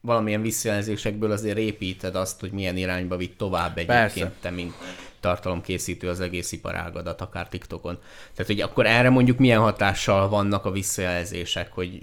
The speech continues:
Speaker 1: hogyan épült fel a, a saját, ö,
Speaker 2: Én, ö, szerintem azért is, hogy, ö, ennyien követnek, szerintem nagyon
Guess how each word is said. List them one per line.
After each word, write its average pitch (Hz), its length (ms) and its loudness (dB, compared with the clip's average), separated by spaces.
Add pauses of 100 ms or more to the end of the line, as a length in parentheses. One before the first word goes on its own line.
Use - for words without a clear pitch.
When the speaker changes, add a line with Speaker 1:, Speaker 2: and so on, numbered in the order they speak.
Speaker 1:
hogyan 98 300 -4
épült 90 400 -2
fel 92 180 2
a, 90 300 0
a 92 120 -10
saját, 90 500 -4
ö, 90 220 -8 (240)
Speaker 2:
Én, 160 380 -2
ö, 160 460 -2 (340)
szerintem 160 640 2
azért 139 560 0
is, 139 380 -6
hogy, 123 360 2
ö, 120 200 2 (200)
ennyien 123 440 0
követnek, 123 440 -4
szerintem 113 480 -8
nagyon 117 400 -8